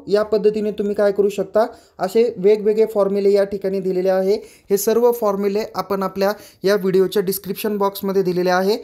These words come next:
तुम्ही ते बघू शकता. आणि त्याबद्दलचं परिपत्रक पण आहे, ते देखील मी तुम्हाला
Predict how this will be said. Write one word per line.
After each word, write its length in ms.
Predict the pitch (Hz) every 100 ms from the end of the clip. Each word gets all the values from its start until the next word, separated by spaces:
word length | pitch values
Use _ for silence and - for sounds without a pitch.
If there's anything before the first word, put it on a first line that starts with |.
| - _ -
तुम्ही 200 | 190 196
ते 80 | 202
बघू 420 | 175 170 190 277 - - -
शकता. 300 | 190 - 156
आणि 220 | 165 185
त्याबद्दलचं 580 | 208 202 214 214 208 220
परिपत्रक 580 | 226 220 220 220 220
पण 160 | 226 220
आहे, 240 | 208 208
ते 220 | 226 - 196
देखील 280 | 196 196
मी 100 | 190
तुम्हाला 400 | 185 180 175 180